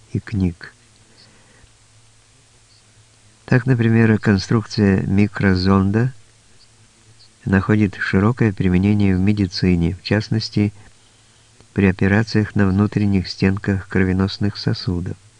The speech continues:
доступ к которым без них просто невозможен.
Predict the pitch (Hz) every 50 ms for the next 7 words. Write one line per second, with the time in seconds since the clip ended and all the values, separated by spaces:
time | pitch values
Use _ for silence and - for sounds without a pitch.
0 | _ _ _ _ _ _ _ _ - _ _ _ _ _ _ _ - - 90 92
1 | 101 113 135 - - - 143 135 - - 135 131 - 127 131 131 123 120 104 95
2 | 95 92 90 90 92 95 120 131 - - - 98 98 104 - - - 107 104 107
3 | 104 104 98 92 101 92 92 87 90 - 101